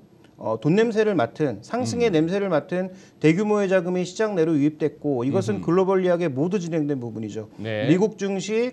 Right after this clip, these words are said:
Speaker 1: 글로벌 펀드, 우리 시장의 외국인들까지 모두 공이 진행된 상황입니다.
Speaker 2: 네.
Speaker 1: 그러면 최소한 이 돈이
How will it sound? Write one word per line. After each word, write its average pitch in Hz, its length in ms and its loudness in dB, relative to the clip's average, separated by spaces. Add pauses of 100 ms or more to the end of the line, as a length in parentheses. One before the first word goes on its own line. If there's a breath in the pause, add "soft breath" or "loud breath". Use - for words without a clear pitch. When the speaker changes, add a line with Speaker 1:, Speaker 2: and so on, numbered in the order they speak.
Speaker 1:
글로벌 175 420 2
펀드, 208 500 0
우리 185 300 -2
시장의 185 420 -2
외국인들까지 156 1040 -2 (320 loud breath)
모두 208 300 2
공이 185 260 0
진행된 156 420 0
상황입니다. 127 760 -4
Speaker 2:
네. 90 480 -10
Speaker 1:
그러면 208 480 2
최소한 226 440 0
이 160 100 -2
돈이 190 220 -2